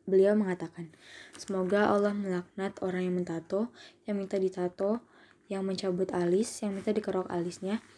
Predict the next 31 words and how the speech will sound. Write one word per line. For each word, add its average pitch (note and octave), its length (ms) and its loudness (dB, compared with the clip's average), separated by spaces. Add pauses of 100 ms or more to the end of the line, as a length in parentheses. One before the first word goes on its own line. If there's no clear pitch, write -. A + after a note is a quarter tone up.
(360)
yang F#3+ 160 0
mer-, G3 400 -4
yang G#3 240 2
merenggangkan G3 480 2
gigi F3+ 320 2
untuk G#3+ 240 0
memperindah F#3 480 0
penampilan, F3+ 720 0
yang F#3+ 160 0
mengubah F3 320 2
ciptaan E3+ 320 -6
Allah." E3 240 -2 (400)
Hadis G#3 320 0
riwayat G#3 320 2
Bukhari F#3+ 480 2
nomor G3 400 0 (560)
empat F#3+ 240 -6
ribu F#3+ 400 6
delapan G#3 400 2
ratus G3 400 -4
delapan F3+ 240 -8
puluh F3+ 240 -2
enam. E3 320 -6 (1700)
Yang F#3+ 240 -2
kelima, F3+ 560 2 (320)
memakai F#3+ 400 2
jilbab F#3 640 4
tidak F#3+ 320 4
sesuai F#3+ 320 -2
syariat F3+ 320 0
hijab. F3 400 -2